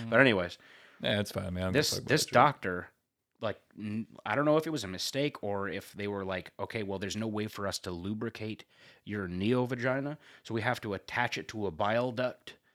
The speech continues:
Speaker 2: and then it will auto lubricate."
Speaker 1: Yeah.
Speaker 2: And so instead, like, of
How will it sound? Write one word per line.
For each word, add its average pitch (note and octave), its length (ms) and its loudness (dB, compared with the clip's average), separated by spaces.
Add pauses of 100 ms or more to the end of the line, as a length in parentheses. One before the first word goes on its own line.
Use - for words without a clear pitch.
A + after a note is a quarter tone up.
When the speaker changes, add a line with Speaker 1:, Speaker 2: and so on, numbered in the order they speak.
(600)
Speaker 2:
and G#2+ 160 -2
then G2+ 260 -4
it G#2+ 140 -2
will F#2+ 320 -6 (180)
auto G#2+ 300 2
lubricate." B2+ 640 -2 (280)
Speaker 1:
Yeah. B2 120 -4
Speaker 2:
And A#2 100 -2
so A#2 160 2
instead, A2 680 -4 (200)
like, G#2 300 -8
of G2+ 400 -4